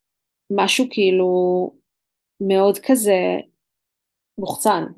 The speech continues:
החוצה, שכמובן זה יכול להיות ביטוי אחד של זה,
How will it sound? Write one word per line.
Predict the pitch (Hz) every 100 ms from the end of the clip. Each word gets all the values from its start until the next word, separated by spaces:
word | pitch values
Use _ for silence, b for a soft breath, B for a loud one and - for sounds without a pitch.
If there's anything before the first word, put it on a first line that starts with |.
| -
החוצה, | - 214 214 - - _ _ _ _ _ -
שכמובן | - - 208 247 269
זה |
יכול | 226 226
להיות | 226 220
ביטוי | - 196 185
אחד | - 349
של | 339 269
זה, | 202